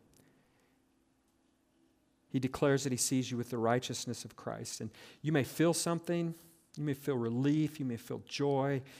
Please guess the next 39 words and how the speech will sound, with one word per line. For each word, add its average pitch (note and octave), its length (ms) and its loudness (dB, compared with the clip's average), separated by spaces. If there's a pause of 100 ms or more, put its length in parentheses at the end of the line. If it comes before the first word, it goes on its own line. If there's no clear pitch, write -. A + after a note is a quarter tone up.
(100)
You C3+ 80 0
may D3 100 2
not C#3+ 140 0
feel C3 220 0
anything. B2 580 -2 (2500)
But C#3 100 -6
if C#3 100 -8
you C#3+ 60 -6
prayed C3+ 200 0
that B2 160 -2
prayer C3+ 160 0
in A#2+ 80 0
genuine B2 340 0
faith, A2+ 340 0
God A#2 200 0
has A#2+ 160 -6
responded. A#2 600 -6 (1120)
Jesus A#2+ 320 -6
has A#2+ 100 -6
forgiven A#2 460 -2
you A2+ 120 -4
and G#2+ 80 -8
come A#2 180 -4
into A2+ 240 -4
your G#2+ 80 -2
life. A2 280 -2
And B2+ 80 -8
I C3+ 40 -2
would C#3+ 100 0
encourage B2 460 -2
you A2 80 -10
to A2 80 -2
tell A#2+ 240 -2
a A2+ 40 -2
friend A#2 400 0
or, G#2 220 -4
or A2 40 -6
tell B2 240 -4
me A2 280 -2